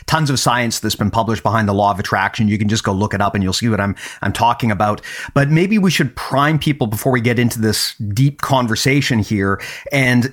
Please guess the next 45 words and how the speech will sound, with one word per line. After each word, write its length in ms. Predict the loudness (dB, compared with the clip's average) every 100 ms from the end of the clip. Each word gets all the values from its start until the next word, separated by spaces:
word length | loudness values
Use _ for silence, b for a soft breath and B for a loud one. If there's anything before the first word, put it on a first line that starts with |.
| 0
just 200 | 0 0
explain 760 | -4 -4 -6 -2 0 2 2
what 160 | 2 2
exactly 540 | 2 2 2 0 0
the 120 | 0 2
law 220 | 2 0
of 80 | -2
attraction 600 | -4 -2 -2 -2 -2 -2 -2
is. 440 | -2 -2 -4 -8 -2
Now, 300 | 0 2 0 B B B -4
I'm 140 | 0
not 160 | 2 2
an 180 | 2 -2
expert 380 | -2 -2 0
on 80 | 2
the 60 | 2
matter 260 | 2 2
like 220 | 0 0 2
you 180 | 4
are, 160 | 4 2
Sonny, 400 | 2 2 2 0 0
but 240 | 2 2 0
I 80 | 0
have 220 | 2 2
done 120 | 2
a 60 | 2
little 220 | 2 2
bit 120 | 2
of 100 | 2
research 440 | 2 2 0 0
into 220 | 0 0 0
this 180 | 0
myself. 560 | 0 -2 0 0 0 -2 B B B B
And 480 | 0 2 2 2 2
my 360 | 4 6 4
understanding 600 | 2 2 2 2 2 2
is 140 | 2 2
that 180 | 0 2
really 300 | 2 4 2
the 140 | 2
law 300 | 4 4 2
of 120 | 0
attraction 640 | -4 0 0 0 0 0 2
is 360 | 2 2 0 -2
about 420 | 0 0 0